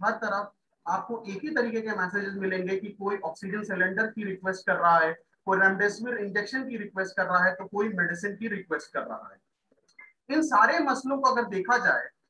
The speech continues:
तो ऐसा नहीं है कि ये चीज कोई all of a sudden आ गई। भारत सरकार के अपने जो experts थे, अपनी जो committee थी, उस committee ने बार बार ये बात कहा है कि जैसे कि Spanish flu ने second wave बहुत बुरी तरीके से भारत को affect किया था,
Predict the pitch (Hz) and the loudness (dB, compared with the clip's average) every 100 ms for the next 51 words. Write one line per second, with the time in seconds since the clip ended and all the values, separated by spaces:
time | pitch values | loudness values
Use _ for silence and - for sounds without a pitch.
0 | _ 240 202 208 311 302 294 294 262 269 | _ 4 6 6 6 4 4 -2 -4 -4
1 | 262 247 254 254 240 269 269 247 262 190 | -6 -6 -8 -6 -2 -2 -4 -6 -4 2
2 | 202 233 226 220 190 190 208 202 208 220 | 2 4 0 2 4 4 2 0 -2 -6
3 | - _ _ 165 202 208 190 185 202 202 | -14 _ _ 4 4 2 -2 2 0 0
4 | 208 180 202 196 208 160 - - 196 214 | -4 -6 -6 -8 -8 -10 -16 -4 -2 -2
5 | - 202 208 208 165 - 196 180 190 165 | -4 -6 -6 -6 -10 -10 -12 -10 -8 -6
6 | 170 175 247 - 214 196 190 175 170 175 | -4 -6 -8 -8 -10 -10 -8 -6 -4 -6
7 | 202 196 165 185 202 196 185 180 170 170 | -8 -8 -2 0 2 -2 -2 -2 -2 -2
8 | - 175 175 180 226 - _ _ _ 220 | -2 -2 0 0 -2 -8 _ _ _ -4
9 | - - _ - 202 202 294 - 247 240 | -4 -14 _ 2 2 2 -4 -4 -8 -8
10 | 196 - 190 240 - 226 220 202 202 202 | -12 2 4 4 0 -2 -2 0 -2 -2
11 | 208 226 233 180 196 202 - 180 220 - | -2 0 0 0 0 0 -4 -2 0 -2
12 | 190 247 - 180 185 185 175 160 180 - | -4 -4 -2 -4 -4 -6 -2 0 0 -4
13 | 165 185 - 175 165 - 180 - | -4 -4 -6 -2 -2 2 0 0